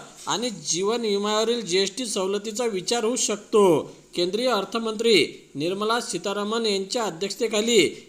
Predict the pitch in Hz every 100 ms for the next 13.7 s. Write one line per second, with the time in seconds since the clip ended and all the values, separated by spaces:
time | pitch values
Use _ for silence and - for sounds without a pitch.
0 | - 139 180 196 - 254 240 190 190 247
1 | 208 151 160 196 175 151 139 117 _ -
2 | 175 180 196 220 208 196 156 170 - 214
3 | 220 220 220 240 185 180 214 233 208 165
4 | - 202 180 123 - - 139 226 233 180
5 | 175 233 226 165 165 208 208 214 233 -
6 | - 226 220 180 196 220 214 202 233 190
7 | 180 208 202 214 208 220 147 - - -
8 | 156 180 214 214 175 226 202 170 208 202
9 | - 208 175 123 - - - 175 233 226
10 | 185 - 233 214 170 160 214 208 196 214
11 | 196 185 208 202 214 208 220 123 - -
12 | - 156 175 233 - 196 196 165 196 202
13 | 202 233 196 185 190 156 117